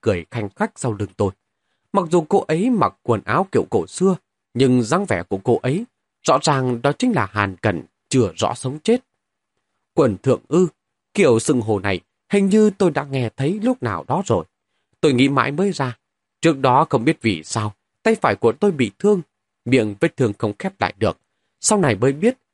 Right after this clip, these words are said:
là do nguyên thần của tôi bị phá vỡ. Cuối cùng lão Hắc và lão Bạch phải lừa ma chức nương đến vá lại tay cho tôi.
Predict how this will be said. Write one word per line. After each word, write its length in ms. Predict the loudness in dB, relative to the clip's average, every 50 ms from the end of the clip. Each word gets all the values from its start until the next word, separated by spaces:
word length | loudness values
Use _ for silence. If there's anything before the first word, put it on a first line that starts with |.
| _ _ 0
là 260 | 2 2 2 2 0
do 140 | 0 -2 -2
nguyên 260 | 0 0 0 0 0
thần 240 | -2 -4 -4 -4 -4 -2
của 220 | 0 0 0 0 -2 -2
tôi 240 | 0 2 2 2 0 -2
bị 120 | -6 -6 -6
phá 140 | -6 -8 -8 -2
vỡ. 200 | 0 0 0 0 -2 -8 _ _ _ _ _ _ _ _ _
Cuối 120 | 0 0
cùng 260 | 2 2 2 2 2
lão 160 | 2 0 -2 -2
Hắc 240 | -4 -6 -6 -6 _ _
và 120 | -4 -2 -2
lão 120 | -2 -6 -4
Bạch 200 | -2 -2 -4 -4 _ _ _ _ _ _ _ _ _ -2
phải 220 | 0 0 0 0
lừa 340 | -2 0 2 4 4 2 2
ma 280 | -2 -4 -4 -4 -4
chức 260 | -4 -4 -6 -6 -2 0
nương 280 | 2 2 2 0 -2 -4 -2
đến 240 | -2 0 0 -2 -4 -4 -2
vá 180 | -2 -2 -2 -2
lại 200 | -2 -4 -4 -4 _
tay 140 | -6 -6 -6
cho 140 | -4 -6 -4
tôi. 200 | 0 0 0